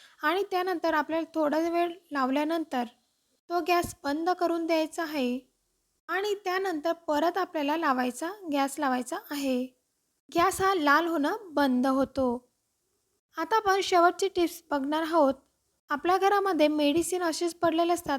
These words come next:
कोणत्याही बॉटल असतात, त्या अशाच पडलेल्या असतात किंवा आपण इकडे तिकडे ठेवत असतो. त्याला आपल्याला व्यवस्थित स्टोरेज करण्यासाठी किंवा आपल्या घरामध्ये पसारा वाटू नये यासाठी आपल्याला काही गोष्टींची इन्व्हेस्टमेंट करावी लागते. छोटी मोठी इन्व्हेस्टमेंट करून आपण आपल्या घरातला पसारा कमी करावा.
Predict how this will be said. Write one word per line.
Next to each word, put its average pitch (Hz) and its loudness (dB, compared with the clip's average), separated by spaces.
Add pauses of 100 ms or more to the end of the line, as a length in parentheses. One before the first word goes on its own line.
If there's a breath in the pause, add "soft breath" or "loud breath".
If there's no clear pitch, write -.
(140)
कोणत्याही 302 -2
बॉटल 311 0
असतात, 302 -4
त्या 320 -4
अशाच 320 -2
पडलेल्या 320 -2
असतात 277 -8 (120)
किंवा 339 0
आपण 330 0
इकडे 302 -4
तिकडे 302 -4
ठेवत 294 0
असतो. 247 -4 (680)
त्याला 349 2
आपल्याला 381 2
व्यवस्थित 330 4
स्टोरेज 294 4
करण्यासाठी 339 -2
किंवा 339 0
आपल्या 330 0
घरामध्ये 302 0
पसारा 311 0
वाटू 330 0
नये 277 -2
यासाठी 294 -2
आपल्याला 269 -2 (640)
काही 381 -2
गोष्टींची 349 -2
इन्व्हेस्टमेंट 302 -2
करावी 277 0
लागते. 311 -4 (100)
छोटी 294 -2
मोठी 339 -4
इन्व्हेस्टमेंट 302 -2
करून 269 0
आपण 269 -4
आपल्या 294 -4
घरातला 277 -2
पसारा 277 -4
कमी 269 -4
करावा. 247 0